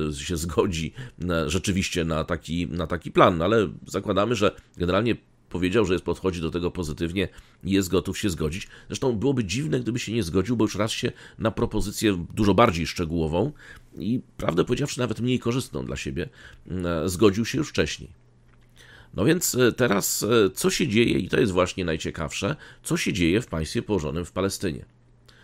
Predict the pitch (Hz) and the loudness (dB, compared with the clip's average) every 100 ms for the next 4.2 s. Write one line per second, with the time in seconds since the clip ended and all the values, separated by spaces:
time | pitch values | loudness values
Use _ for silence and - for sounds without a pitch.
0 | - - - 92 95 139 151 - - 101 | -20 -12 -2 0 6 8 8 4 4 4
1 | - 117 - 85 78 82 - 107 - 85 | 4 0 0 -2 0 0 2 2 0 -2
2 | 76 - 110 87 - 95 - 87 92 107 | 0 2 2 2 0 -2 0 2 2 2
3 | 117 78 98 - 95 85 78 - 80 - | 2 2 0 0 -2 -2 -2 -4 -4 -4
4 | - | -8